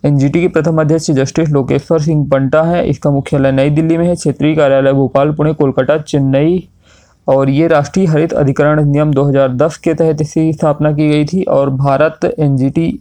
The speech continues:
स्थापित करने वाला तृतीय देश बना है। पहले दो देश हैं ऑस्ट्रेलिया और न्यूजीलैंड। एनजीटी की स्थापना अठारह अक्टूबर दो हज़ार दस को राष्ट्रीय हरित अधिकरण नियम दो हज़ार दस के अनुसार की गई है और एनजीटी को छः महीने के भीतर ही पर्यावरण संबंधी वि-, वि-,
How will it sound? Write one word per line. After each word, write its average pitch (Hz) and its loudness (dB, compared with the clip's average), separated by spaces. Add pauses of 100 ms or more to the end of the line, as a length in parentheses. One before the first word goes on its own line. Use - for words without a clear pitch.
स्थापित 147 -4
करने 135 0
वाला 147 2
तृतीय 160 -2
देश 139 0
बना 127 -2
है। 131 -2
पहले 147 -2
दो 151 0
देश 147 -2
हैं 165 0
ऑस्ट्रेलिया 143 0
और 147 0
न्यूजीलैंड। 135 -2 (600)
एनजीटी 135 2
की 151 0
स्थापना 151 0
अठारह 143 0
अक्टूबर 135 0
दो 135 0
हज़ार 135 2
दस 143 -2
को 165 -2
राष्ट्रीय 143 0
हरित 147 0
अधिकरण 135 0
नियम 135 0
दो 139 0
हज़ार 135 0
दस 131 -2
के 139 -4
अनुसार 135 0
की 131 0
गई 135 0
है 156 0
और 143 0
एनजीटी 139 0
को 175 0
छः 160 -2
महीने 151 0
के 160 0
भीतर 147 0
ही 165 0
पर्यावरण 151 0
संबंधी 143 0
वि-, 139 0
वि-, 139 -2